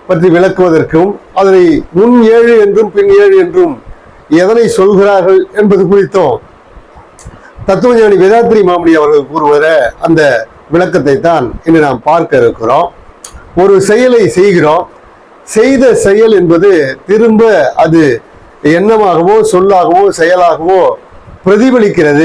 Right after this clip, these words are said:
அது எப்படி பிரதிபலிக்கிறது என்றால், அந்த செய்த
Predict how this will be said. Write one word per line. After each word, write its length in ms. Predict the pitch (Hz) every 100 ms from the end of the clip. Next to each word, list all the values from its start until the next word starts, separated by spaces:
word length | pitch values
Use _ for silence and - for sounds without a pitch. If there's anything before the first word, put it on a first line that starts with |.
| 170 160
அது 120 | 175 175
எப்படி 220 | 233 233 190
பிரதிபலிக்கிறது 600 | 180 170 156 147 147 131
என்றால், 340 | 123 143 196 123 - - - - - 156
அந்த 240 | 208 208 190 147 -
செய்த 240 | 220 240